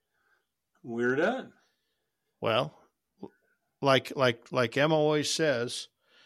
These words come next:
Speaker 2: make sure you follow us, like us, ring the bell, YouTube. I don't know. We're, we're gonna have to have her record something, but, you know, just go to,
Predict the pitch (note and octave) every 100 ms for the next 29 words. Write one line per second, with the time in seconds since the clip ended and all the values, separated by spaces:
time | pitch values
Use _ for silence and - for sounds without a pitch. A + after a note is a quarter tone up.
0 | _ _ C3 B2+ - C#3+ A#2+ - C#3+ C#3
1 | C#3 C3+ C3 C3+ C#3 C#3 - C3+ - -
2 | D3 C#3 C3 A#2 C3+ C3+ B2+ C3+ C3+ C#3+
3 | C3+ C3+ A2+ G#2+ G2+ G2 G2 F#2+ G2 A2+
4 | C#3+ D#3+ D#3+ C#3+ A#2+ B2+ A#2 A#2 A#2 A2
5 | A#2+ A#2 A2 G2+ - - - - B2+ -
6 | C#3+ B2 A2 C3+ A#2 G#2+ G#2+ _ - G#2+
7 | G2+ G#2 G#2 - - - - D3 C3+ B2+
8 | C4+ - - F3+ D3+ C3+ A#2+